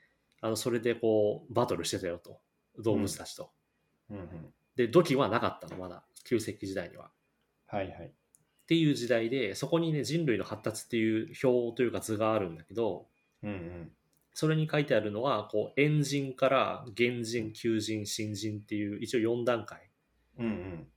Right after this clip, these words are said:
Speaker 1: で人類が進化したってことが書いてあるんだよね。
Speaker 2: こう、だんだんまっすぐ立っていくやつね。
Speaker 1: そうそうそうそう。
Speaker 2: うん。
Speaker 1: で、まあ、猿人は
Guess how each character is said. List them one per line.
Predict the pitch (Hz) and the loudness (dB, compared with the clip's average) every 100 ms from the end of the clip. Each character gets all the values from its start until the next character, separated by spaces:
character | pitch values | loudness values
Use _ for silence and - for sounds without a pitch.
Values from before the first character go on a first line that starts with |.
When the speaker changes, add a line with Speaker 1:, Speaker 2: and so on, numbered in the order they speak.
| - | -2
Speaker 1:
で | 151 | 0
人 | - 123 110 | 2 0 0
類 | 98 | 0
が | 90 | 0
進 | - 101 | -4 -6
化 | 95 | -8
し | - | -8
た | |
っ | 98 | -8
て | 104 | -8
こ | 101 | -6
と | |
が | 113 | -6
書 | - | -6
い | 85 | -10
て | - | -10
あ | 82 | -14
る | |
ん | |
だ | 90 | -16
よ | |
ね。 | 85 _ _ | -20 _ _
Speaker 2:
こ | _ | _
う、 | 117 | -6
だ | 107 | -4
ん | 104 107 | -2 -2
だ | 101 | -2
ん | 104 | -2
ま | 101 | -6
っ | |
す | 101 90 | -8 -10
ぐ | |
立 | 92 87 | -8 -10
っ | |
て | - - | -12 -14
い | |
く | - | -14
や | |
つ | - | -20
ね。 | - - _ _ _ | -20 -20 _ _ _
Speaker 1:
そ | - 110 | -2 -2
う | |
そ | - 98 | -2 -12
う | |
そ | - 101 | -12 -18
う | |
そ | 104 - _ - | -18 -20 _ -16
う。 | |
Speaker 2:
う | |
ん。 | 92 - _ _ _ _ _ _ | -16 -16 _ _ _ _ _ _
Speaker 1:
で、 | 165 | 2
ま | 151 | 4
あ、 | |
猿 | 147 185 | 4 4
人 | 190 208 196 | 2 0 2
は | 185 170 160 - | 2 2 0 -4